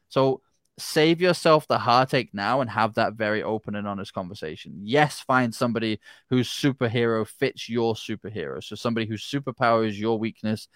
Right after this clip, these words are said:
and vice versa. But don't be afraid to have the difficult conversation. Don't be afraid to lay out expectations and say, "Here's what I'm bringing,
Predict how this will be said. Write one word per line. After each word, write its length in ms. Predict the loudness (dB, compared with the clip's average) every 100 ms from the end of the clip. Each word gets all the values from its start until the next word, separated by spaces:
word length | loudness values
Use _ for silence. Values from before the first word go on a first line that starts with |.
| -20 -8
and 140 | -6 0
vice 240 | 0 0
versa. 540 | -2 -2 -2 -4 -8 -10 _ _ _ _ _ _
But 140 | -4
don't 180 | 2 2
be 100 | 4
afraid 300 | 4 6 6
to 80 | 6
have 160 | 2 2
the 80 | 0
difficult 420 | -2 -2 -8 -4
conversation. 680 | -4 -6 -4 -6 -6 -12 -20 -20 -20 _
Don't 180 | -4 2
be 120 | 0
afraid 300 | 2 2 2
to 80 | 0
lay 300 | 2 4 8
out 200 | 8 6
expectations 880 | 0 -4 -6 -4 -2 -2 -2 -8 -8
and 120 | -8
say, 300 | -2 -2 -2 -8 -20 _
"Here's 300 | 2 2 2
what 100 | 0
I'm 180 | 0 -2
bringing, 400 | -6 -8 -8 -12